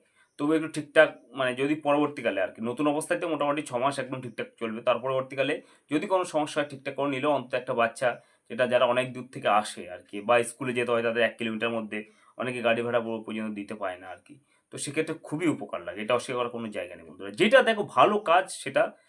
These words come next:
তুলে ধরতেই হবে, কিচ্ছু করার নেই। সব সরকারের আমলে কিছু না কিছু ভালো কাজ হয়েছে।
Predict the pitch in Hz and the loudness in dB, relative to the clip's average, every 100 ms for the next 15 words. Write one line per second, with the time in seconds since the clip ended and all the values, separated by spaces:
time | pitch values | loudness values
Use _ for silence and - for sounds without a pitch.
0 | _ - 170 147 143 143 170 113 - 147 | _ -4 2 2 2 -2 -4 -4 -8 -8
1 | 147 147 107 87 76 - _ _ _ _ | -6 -2 -4 -4 -16 -20 _ _ _ _
2 | _ _ - - 165 226 - - 156 202 | _ _ -14 6 8 8 6 4 4 6
3 | 196 196 156 165 196 202 147 190 190 190 | 4 6 4 2 0 -2 -8 -4 -4 -4
4 | 180 147 120 131 120 107 92 85 - | -6 -4 -2 2 0 0 -10 -16 -18